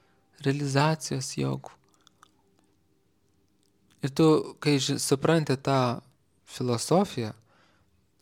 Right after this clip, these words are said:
kad ta Radharani iš vienos pusės, jeigu tu ten skaitai pastoviai žaidimus, tai jinai, va, tokia maža mergaitė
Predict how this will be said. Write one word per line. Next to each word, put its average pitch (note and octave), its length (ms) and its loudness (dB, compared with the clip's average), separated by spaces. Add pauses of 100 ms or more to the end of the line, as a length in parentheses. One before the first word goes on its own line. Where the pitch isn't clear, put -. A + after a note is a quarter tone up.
kad - 160 -14
ta B2+ 160 0
Radharani B2 640 0 (480)
iš - 140 -16
vienos C3 260 -2
pusės, - 460 -4
jeigu B2 180 -2
tu - 180 -16
ten A#2 160 -6
skaitai C3 440 -2
pastoviai A#2+ 500 0
žaidimus, A#2+ 560 -2 (3750)
tai D3 160 4
jinai, C3+ 480 2
va, B2 160 -8
tokia A#2+ 320 -8
maža A#2+ 300 -4
mergaitė D#3+ 640 4